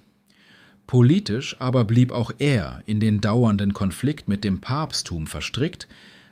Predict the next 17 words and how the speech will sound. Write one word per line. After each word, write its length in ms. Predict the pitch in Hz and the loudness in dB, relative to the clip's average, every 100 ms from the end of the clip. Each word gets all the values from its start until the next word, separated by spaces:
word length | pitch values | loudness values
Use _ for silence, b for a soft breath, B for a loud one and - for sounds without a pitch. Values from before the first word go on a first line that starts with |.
| B | B
das 260 | 127 127 123 | -2 0 2
seine 200 | 127 120 | 4 4
Machtstellung 880 | 110 165 - - - 117 127 127 | 4 2 -2 -8 -4 0 0 0
in 140 | - 104 | 0 -2
Italien 640 | 95 101 98 131 139 139 | 0 -2 0 0 0 -2
als 240 | 117 117 - | -2 -4 -2
Bedrohung 640 | 170 123 110 113 80 71 | -2 0 2 2 2 -4
empfand. 640 | 76 82 - 95 82 - - B B B B B B 226 | -8 -8 -4 -4 -4 -8 -16 B B B B B B -10
Seine 680 | 131 104 127 135 135 131 - | -4 2 2 4 4 2 0
Exkommunikationen 1300 | 175 - - 104 101 101 101 - 101 113 139 160 160 | -6 -4 0 2 2 0 -4 -2 0 2 0 -2 -4
und 420 | 135 123 117 - | 4 4 4 0
die 100 | 104 | -2
Feindschaft 640 | - 131 165 - 69 - | -2 -2 -2 -4 -8 -10
zu 120 | - | -4
den 160 | 101 95 | -2 -2
Päpsten 560 | - 123 123 - - 87 | 0 -2 0 -4 -6 -6
zeigen, 480 | - 98 117 139 | -4 -2 0 -2